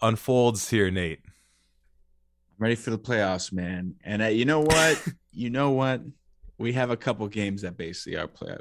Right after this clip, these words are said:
Speaker 2: the Waterloo, uh, Laurier game, obviously, um, as about as close to a playoff scenario as possible. And same thing, Mac Guelph. So obviously we'll have a,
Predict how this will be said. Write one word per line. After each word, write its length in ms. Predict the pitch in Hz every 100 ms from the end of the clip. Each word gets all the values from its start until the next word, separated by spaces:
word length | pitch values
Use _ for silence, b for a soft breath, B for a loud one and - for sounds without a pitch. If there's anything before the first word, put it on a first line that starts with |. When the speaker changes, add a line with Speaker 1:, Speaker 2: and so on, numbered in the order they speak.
| -
Speaker 2:
the 120 | 101
Waterloo, 680 | 110 117 113 107 107 104 95 - _ 92
uh, 160 | 95
Laurier 400 | 92 98 95 95
game, 340 | 90 92 90 - _
obviously, 1040 | 90 101 92 95 90 - - 87 85 90 - b b b b -
um, 520 | 101 92 90 87 92 - -
as 140 | 95
about 220 | 95 117 98
as 80 |
close 260 | 92 95 90
to 100 | 92
a 40 |
playoff 380 | 87 87 87 87
scenario 500 | - 90 85 85 95
as 160 | 95 -
possible. 640 | - 87 85 - - 87
And 100 | 87
same 280 | - 98 95
thing, 280 | 98 92 85
Mac 220 | 82 87 -
Guelph. 340 | 90 80 -
So 320 | - 90 85 - b b b -
obviously 400 | 104 98 95 98
we'll 80 | 98
have 260 | 101 98
a, 240 | 92 90